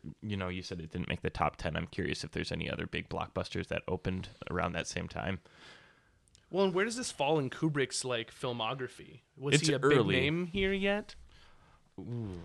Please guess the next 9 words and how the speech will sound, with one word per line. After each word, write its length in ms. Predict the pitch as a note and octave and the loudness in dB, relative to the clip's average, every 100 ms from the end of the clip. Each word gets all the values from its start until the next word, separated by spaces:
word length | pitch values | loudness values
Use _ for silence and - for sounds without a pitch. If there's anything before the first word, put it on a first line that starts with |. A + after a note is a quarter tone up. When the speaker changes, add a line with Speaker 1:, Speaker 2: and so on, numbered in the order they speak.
| F2 | -6
Speaker 1:
I 80 | B2 | -2
don't 200 | D#3 C#3+ | 0 -2
think 200 | A#2+ - | -4 -4
you'd 120 | F2 | -4
be 140 | F#2+ | -4
a 60 | F#2+ | -4
big 200 | - - | -4 -4
name. 540 | F2+ F#2 F#2 F#2 F2 - - - - - - - | -4 -4 -4 -6 -8 -10 -18 -18 -18 -18 -16 -16
Speaker 2:
Film- 240 | - F3 | -4 -2